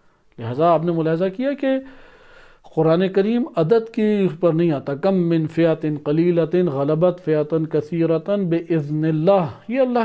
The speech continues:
کا اذن ہے، یہ اللہ کا قانون ہے۔ لہذا آئیں اب اس بات کو آپ دیکھیں کہ زینت دنیا،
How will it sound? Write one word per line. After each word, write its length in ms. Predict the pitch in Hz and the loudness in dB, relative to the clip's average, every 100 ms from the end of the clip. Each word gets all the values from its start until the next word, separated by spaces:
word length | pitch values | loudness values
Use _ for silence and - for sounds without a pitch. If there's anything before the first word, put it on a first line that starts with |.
| 226 | 0
کا 60 | |
اذن 360 | 214 214 190 151 127 | 2 2 0 -2 -8
ہے، 220 | 139 131 | -6 -4
یہ 140 | 156 | 2
اللہ 260 | 175 156 139 | 2 2 -4
کا 80 | 135 | -6
قانون 480 | 135 123 120 123 135 113 | -8 -6 -6 -6 -8 -10
ہے۔ 180 | 110 104 - - - - - - - | -12 -14 -16 -18 -18 -20 -20 -20 -10
لہذا 240 | 143 139 170 | -4 2 4
آئیں 160 | 180 | 4
اب 200 | 175 160 170 - | 4 0 -4 -4
اس 120 | 165 | -2
بات 340 | 147 143 143 147 | 0 0 0 -2
کو 120 | 143 | -4
آپ 180 | 139 139 | -2 -2
دیکھیں 280 | 143 185 | -2 -2
کہ 160 | 196 196 | -2 -2
زینت 720 | 156 127 143 170 180 233 240 269 254 220 160 | -2 -4 -2 2 4 2 2 2 4 4 2
دنیا، 480 | 165 165 165 156 120 | -4 -4 -2 -4 -6